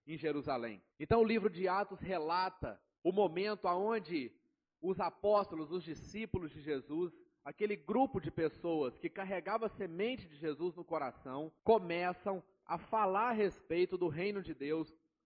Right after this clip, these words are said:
para a vida das pessoas. A partir desse momento, o evangelho extrapola os limites de Jerusalém.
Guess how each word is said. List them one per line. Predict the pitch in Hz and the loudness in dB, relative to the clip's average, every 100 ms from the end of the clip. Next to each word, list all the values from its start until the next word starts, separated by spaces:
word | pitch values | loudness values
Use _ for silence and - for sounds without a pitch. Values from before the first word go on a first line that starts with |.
| _ | _
para | 175 | -2
a | 165 | -2
vida | 151 165 165 | -2 -4 -2
das | 151 | -4
pessoas. | - 143 - 123 101 - _ _ _ _ | -2 -6 -4 -6 -6 -10 _ _ _ _
A | 160 | -6
partir | - 185 165 220 240 | 0 0 -2 -6 -2
desse | 220 - | 0 0
momento, | 190 165 160 214 214 - - _ _ - | -4 -6 -2 -2 -2 -6 -14 _ _ -2
o | 151 | 2
evangelho | 208 180 190 160 156 208 220 180 | 2 2 -2 -4 -2 0 0 0
extrapola | 196 - 214 196 - 185 214 226 190 110 95 _ _ _ _ - | -4 -4 -2 -2 -2 2 4 6 4 0 -6 _ _ _ _ -4
os | 175 | -2
limites | 185 208 180 233 233 185 | -2 -4 -2 -4 -4 -10
de | 160 156 | -14 -6
Jerusalém. | 180 170 165 165 147 127 98 | -4 -2 -2 -2 -2 -6 -10